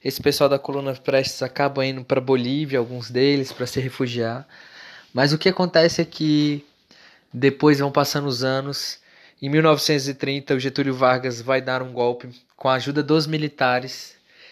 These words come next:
E nesse golpe, ele acaba ch-, chamando vários desses tenentes, desse movimento tenentista,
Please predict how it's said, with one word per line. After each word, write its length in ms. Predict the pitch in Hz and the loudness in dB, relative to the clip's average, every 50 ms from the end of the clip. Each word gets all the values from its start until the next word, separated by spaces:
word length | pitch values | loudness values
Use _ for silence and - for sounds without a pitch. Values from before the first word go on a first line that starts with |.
| - _ _ _ _ | -20 _ _ _ _
E 120 | - 147 151 | -4 -4 0
nesse 320 | 156 160 160 160 - 170 | 0 0 0 0 0 -2
golpe, 480 | 147 143 135 131 131 131 - 143 135 - - | 0 2 2 2 2 0 -4 -10 -14 -10 -6
ele 200 | 135 139 147 156 | -2 0 2 2
acaba 400 | 156 - - 160 151 151 151 143 | 2 2 2 2 4 4 2 0
ch-, 260 | - - - - - _ _ | -2 -6 -12 -12 -14 _ _
chamando 680 | - - - - 180 170 160 160 160 156 147 131 127 117 117 - | -4 -2 0 2 2 2 2 2 2 2 0 -2 -6 -10 -12 -8
vários 420 | 127 139 156 151 147 139 131 120 | 2 4 6 6 6 4 0 -4
desses 300 | 127 123 120 - - 123 - | -8 -10 -10 -10 -14 -16 -8
tenentes, 680 | - 131 127 127 127 127 131 127 - - - - - - - | -6 -6 -6 -6 -6 -8 -10 -12 -14 -14 -14 -14 -16 -14 -8
desse 300 | - 127 131 - - 139 | -6 -6 -6 -4 -4 -2
movimento 520 | 135 135 131 127 127 127 123 120 - - | -2 0 0 0 -2 -2 -2 -4 -4 -4
tenentista, 760 | - 135 131 131 127 120 - - - 120 - - - 147 | -2 -2 -2 -2 -4 -6 -8 -8 -6 -6 -8 -8 -10 -12